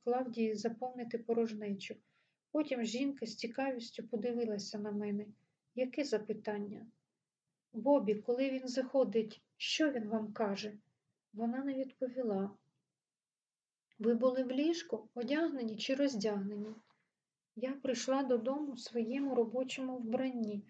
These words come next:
чорних штанах. Вона кивнула. Я була там недостатньо довго, щоб перевдягатися. То що сказав вам Бобі? Він сказав: «Сьогодні вночі?» Він не знав, що ви підслуховували,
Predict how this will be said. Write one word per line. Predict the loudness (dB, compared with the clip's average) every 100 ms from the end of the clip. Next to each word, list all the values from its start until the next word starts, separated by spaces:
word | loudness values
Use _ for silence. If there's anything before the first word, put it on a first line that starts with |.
| _ _ _
чорних | -2 0 2 -2 -4
штанах. | -6 -4 -2 0 -2 -4 _ _ _ _ _ -12
Вона | -2 0 0 -2
кивнула. | -4 -2 -2 0 0
Я | 0 0 0
була | 2 4 2
там | 2 -2 0 0 -2 -4 -10
недостатньо | -4 0 2 0 0 -2 -2 0 2
довго, | 6 6 6 0 -4
щоб | -4 0 0 2
перевдягатися. | 4 4 4 2 2 0 0 -4 -6 -10 -12 _ _ _ _ _ _ _ _ 2
То | 2
що | 4 2
сказав | 2 -2 0 6 6
вам | 6 2
Бобі? | 2 2 4 2 0 _ _
Він | -4 -2 -2
сказав: | 2 2 2 0 -2 -6
«Сьогодні | 0 2 4 4 2
вночі?» | -2 -2 -2 2 4 4 2 -12 _ _ _ _ _ _ _ -8
Він | -4 0 0
не | 0
знав, | 0 -2 -2
що | 0 0
ви | 2
підслуховували, | 0 -2 -4 -4 -2 0 2 2 2 2 2